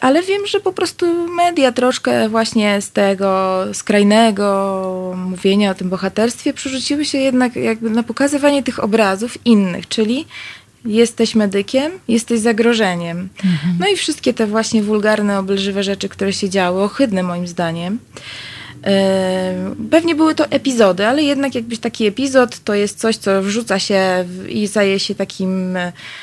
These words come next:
Speaker 1: taką informacją po prostu jak wir, która krąży i zaczyna gdzieś tam się rozpowszechniać. Także ja nie uważam, że jesteśmy jakimkolwiek, y, jakimśkolwiek większym zagrożeniem niż, niż na przykład, y,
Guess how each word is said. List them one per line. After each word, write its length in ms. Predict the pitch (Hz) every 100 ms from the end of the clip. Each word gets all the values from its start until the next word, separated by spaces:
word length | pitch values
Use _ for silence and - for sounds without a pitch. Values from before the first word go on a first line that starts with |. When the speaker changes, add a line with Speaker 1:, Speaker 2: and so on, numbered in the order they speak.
| - -
Speaker 1:
taką 200 | - 202
informacją 680 | 214 196 208 208 214 214 202
po 100 | 190
prostu 560 | 190 202 - - 190 185
jak 180 | 185 185
wir, 320 | 190 262 339 392
która 300 | - 339 311
krąży 580 | - 254 262 262 254 240
i 100 | 214
zaczyna 420 | 208 214 214 202
gdzieś 180 | 180 180
tam 160 | 175
się 140 | 170 175
rozpowszechniać. 800 | 180 - - - - 180 - -
Także 260 | - 294 294
ja 120 | 285
nie 120 | 277
uważam, 320 | 247 226 202 190
że 60 |
jesteśmy 320 | 190 - - 196
jakimkolwiek, 800 | 202 196 214 208 196 185 - 190
y, 220 | 190 185
jakimśkolwiek 640 | 202 208 - 247 240 214 196
większym 440 | 214 240 - 220
zagrożeniem 560 | 202 190 190 214 214 202
niż, 220 | 214 226 - - - - - -
niż 300 | 208 226 -
na 80 | 208
przykład, 580 | - 208 214 208
y, 40 | 208